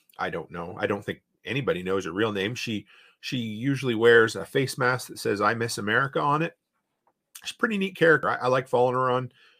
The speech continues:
on Facebook, and yeah, it's enjoyable. And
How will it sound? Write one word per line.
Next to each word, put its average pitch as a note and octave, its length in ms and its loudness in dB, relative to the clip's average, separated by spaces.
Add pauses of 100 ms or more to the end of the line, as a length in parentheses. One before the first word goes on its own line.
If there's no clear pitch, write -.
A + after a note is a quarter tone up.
(260)
on C#3+ 140 2
Facebook, C#3 580 0
and C3 240 -8 (680)
yeah, A3+ 240 0
it's - 160 -8
enjoyable. F3 560 0
And B2+ 320 -4